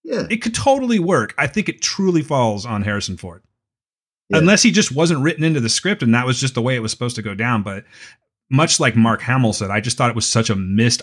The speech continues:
Speaker 2: opportunity to not see the original three together again. That needed, it
Speaker 1: Yeah.
Speaker 2: needed to happen. So if I get that, dude, this movie,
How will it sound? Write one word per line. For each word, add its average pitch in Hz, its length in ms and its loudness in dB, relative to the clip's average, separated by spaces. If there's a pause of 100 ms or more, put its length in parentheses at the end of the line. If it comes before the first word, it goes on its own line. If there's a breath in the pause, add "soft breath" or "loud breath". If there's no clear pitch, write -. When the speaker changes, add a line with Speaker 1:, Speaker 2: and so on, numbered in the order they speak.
Speaker 2:
opportunity 107 680 0
to 98 100 -6
not 107 240 -2
see 113 200 0
the 101 140 -2
original 101 380 -4
three 101 180 -8
together 90 380 -10
again. - 260 -20 (160)
That 151 180 0
needed, 190 300 2
it 185 100 -6 (120)
Speaker 1:
Yeah. 180 60 -4
Speaker 2:
needed 202 180 4
to 131 60 2
happen. 120 340 -4
So 107 240 -4 (220 loud breath)
if 120 200 0
I 208 180 2
get 196 260 -2
that, 180 300 0
dude, 160 360 -4
this 160 280 -2
movie, 135 640 -4